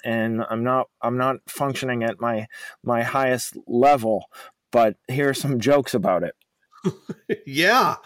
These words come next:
Speaker 2: Yeah. I mean, I, I mean, I, I don't, well, well, let me, let me ask you, uh, what your, sort of, as your mindset goes. You're, you are, you're writing very, very funny jokes about a very, very, you know,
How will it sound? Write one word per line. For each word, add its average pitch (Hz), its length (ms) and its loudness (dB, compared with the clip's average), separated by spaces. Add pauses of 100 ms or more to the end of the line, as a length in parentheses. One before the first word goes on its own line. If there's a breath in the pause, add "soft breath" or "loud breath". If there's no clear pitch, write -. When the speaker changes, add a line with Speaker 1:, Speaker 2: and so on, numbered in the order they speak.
(300 loud breath)
Speaker 2:
Yeah. 190 220 4
I 180 80 6
mean, 196 260 6
I, 170 320 2
I 160 100 2
mean, 156 300 0
I, 156 240 2
I 165 80 2
don't, 226 320 4 (1300 soft breath)
well, 226 320 4
well, 208 200 8
let 220 140 8
me, 226 140 2
let 180 120 4
me 185 120 6
ask 170 220 0
you, 135 280 2 (140)
uh, 147 120 2
what 127 200 -2
your, 123 300 2 (220)
sort 151 200 2
of, 123 80 0
as 123 140 -2
your 127 80 -2
mindset 120 480 -2
goes. 107 260 -2
You're, 123 280 -2
you 139 260 2
are, 165 460 6 (340 loud breath)
you're 151 160 2
writing 165 640 6
very, 180 600 4
very 143 340 6
funny 135 320 -2
jokes 117 520 -2
about 113 340 -2
a 113 60 -2
very, 139 480 2
very, 117 500 0 (280)
you 123 180 -4
know, 104 260 -6